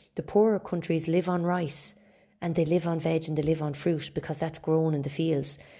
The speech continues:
And they live perfectly fine. They, okay, they might have more diseases to fight, but they're still fighting them when you think about it. Do you know, it's just that we live in a more, I suppose, luxury life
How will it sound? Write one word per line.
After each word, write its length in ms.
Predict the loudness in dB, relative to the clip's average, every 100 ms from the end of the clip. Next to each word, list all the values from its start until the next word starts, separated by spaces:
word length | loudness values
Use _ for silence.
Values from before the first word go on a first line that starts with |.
| -20 _ _
And 220 | 0 0 2
they 140 | 2
live 280 | 2 0 0
perfectly 520 | -8 -6 -6 -6 -6
fine. 520 | -4 -8 -4 -2 -4 -8 -16 -18 -20 _ 2
They, 220 | 6 6
okay, 540 | 4 2 4 4 2 -4 -20 _ 0
they 80 | 2
might 300 | 2 0 2
have 300 | 0 0 -8 -4
more 220 | 0 2
diseases 500 | 2 2 2 2 0
to 100 | -6
fight, 340 | -2 2 2 0
but 140 | -6
they're 100 | -4
still 220 | -2 0 0
fighting 420 | 0 0 0 0
them 240 | 2 0 -2
when 120 | 0
you 80 | 2
think 200 | 2 0
about 240 | 4 4
it. 180 | 4 -2 -10 -20 -20 -20 -20 -6
Do 100 | 2
you 80 | 6
know, 120 | 6
it's 180 | 4 2
just 180 | 2 4
that 180 | 0 2
we 220 | 2 4
live 400 | 4 4 2 0
in 120 | -2
a 60 | 0
more, 420 | 2 2 2 0 -4 -20 -20 -20 -20 -20 -20 _ -6
I 80 | -4
suppose, 480 | 4 6 6 4 0
luxury 500 | 4 6 4 4 6
life 640 | 6 6 2 -4 -12 -14